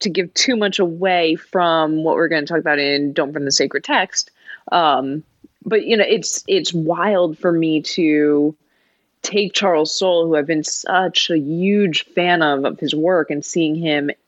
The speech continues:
in this medium. Um, I think that was actually a bigger takeaway than a lot of the story elements for me.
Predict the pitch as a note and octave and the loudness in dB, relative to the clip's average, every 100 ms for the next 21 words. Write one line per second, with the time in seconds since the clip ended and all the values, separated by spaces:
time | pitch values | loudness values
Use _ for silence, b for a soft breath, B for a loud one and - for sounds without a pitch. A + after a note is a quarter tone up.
0 | _ - F3 E3 D#3+ D#3 D3+ C#3 C3+ C#3+ | _ -2 0 2 2 0 0 -2 -2 -2
1 | - G3+ G3+ G3+ A3+ A#3+ C#4 D4+ - - | -2 -2 0 0 0 0 -2 -8 -8 -2
2 | D#3+ C#3+ B2+ D#3+ - F3 C#3+ C3+ C#3 C#3+ | 0 2 0 -2 -2 -4 -4 -2 0 0
3 | - D#3+ D3+ D3+ D#3 C#3+ D3 C#3+ C#3 C#3 | 0 0 -2 -2 -2 0 2 0 0 -2
4 | D3+ D3+ C#3+ C3+ C3 C3 B2+ B2+ C#3 C3+ | 0 0 0 -4 -2 0 0 2 2 2
5 | B2 - C#3 - C3+ G2 C2+ - C#3+ C#3+ | 0 -4 -8 0 0 2 -2 -4 -8 -6
6 | - C3+ G#2+ | -4 -2 -4